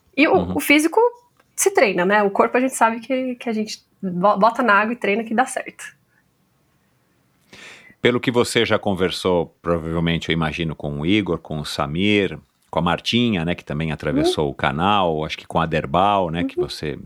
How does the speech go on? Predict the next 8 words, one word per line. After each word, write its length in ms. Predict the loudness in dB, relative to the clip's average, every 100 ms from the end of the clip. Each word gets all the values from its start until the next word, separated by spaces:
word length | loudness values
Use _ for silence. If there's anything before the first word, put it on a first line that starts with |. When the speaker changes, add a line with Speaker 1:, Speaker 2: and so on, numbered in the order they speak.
| -16
Speaker 2:
deve 240 | -10 -10 -8
ter 340 | -8 -8 -10 -10
contato. 560 | -8 -2 2 2 0 -12 -20 -20 -20 -20 -20 _
Você 320 | 0 0 4
acha 280 | 4 4 0
que 120 | -2 0
você 420 | 0 0 0 0
vai, 380 | 2 2 2